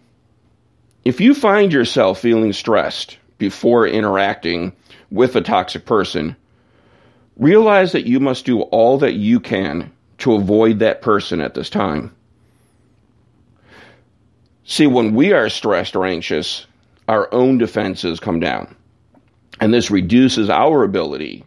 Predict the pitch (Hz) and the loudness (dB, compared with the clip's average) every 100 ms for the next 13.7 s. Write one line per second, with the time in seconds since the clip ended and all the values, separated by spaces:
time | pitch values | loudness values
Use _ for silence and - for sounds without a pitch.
0 | _ _ _ - - - 110 90 90 104 | _ _ _ -16 -6 0 0 2 -2 0
1 | 160 120 85 55 - _ - 80 71 87 | 0 0 -4 -8 -10 _ -12 -8 -4 -4
2 | - 80 87 82 - - _ _ _ _ | -4 -4 0 0 -4 -18 _ _ _ _
3 | _ _ _ _ _ _ _ _ _ 85 | _ _ _ _ _ _ _ _ _ -4
4 | 90 123 123 123 123 104 104 131 143 139 | -2 2 2 2 2 2 0 0 0 -2
5 | 135 131 120 - _ - _ _ _ _ | 0 2 0 -4 _ -20 _ _ _ _
6 | - 123 120 123 117 113 - 101 85 - | -2 0 0 -2 0 0 -2 -4 -4 0
7 | 104 92 87 - 101 90 101 95 90 92 | 2 2 -4 -6 -6 -2 0 2 0 -2
8 | - - 95 85 87 90 82 65 - - | -6 -6 -4 -2 -2 -2 -2 -2 -4 -8
9 | - _ _ _ _ _ _ _ _ _ | -10 _ _ _ _ _ _ _ _ _
10 | _ _ _ _ _ _ - 123 120 113 | _ _ _ _ _ _ -10 -2 2 2
11 | 110 101 82 - - _ _ _ _ _ | 2 0 -2 -6 -16 _ _ _ _ _
12 | _ _ - _ _ _ _ - 175 - | _ _ -20 _ _ _ _ -2 0 2
13 | 160 151 151 156 131 - | 2 2 2 2 2 0